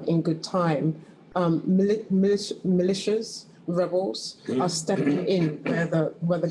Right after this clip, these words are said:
Speaker 1: governments aren't able to act. And in fact, have become proto-states, um, providing the services, um, that governments can't, can't respond to. And it's, it's showing in relation to the climate change as well.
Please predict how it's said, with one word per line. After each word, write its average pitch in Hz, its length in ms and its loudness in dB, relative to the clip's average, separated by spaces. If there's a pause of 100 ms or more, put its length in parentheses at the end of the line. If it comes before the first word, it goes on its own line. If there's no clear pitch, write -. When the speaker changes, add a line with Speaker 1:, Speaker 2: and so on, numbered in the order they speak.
Speaker 1:
governments 160 380 -2
aren't 160 220 2
able 156 200 -2
to - 220 -8
act. - 240 -8 (300)
And 190 120 2
in 190 60 0
fact, 214 300 -4
have 170 140 -2
become 170 360 0 (100)
proto-states, 196 840 -2 (480)
um, 175 260 0
providing 180 560 0
the 170 80 2
services, 165 800 0 (300)
um, 165 240 2
that - 160 -2
governments 160 500 0
can't, 160 500 -2 (120)
can't 160 340 -2
respond 156 420 -2
to. - 240 -2
And 175 120 2
it's, - 300 -6 (100)
it's - 220 -8
showing 196 500 0 (240)
in 190 120 2
relation 165 580 0 (120)
to 165 200 2
the 160 140 -6
climate 160 480 0
change 160 280 0
as 156 160 -6
well. 151 320 -2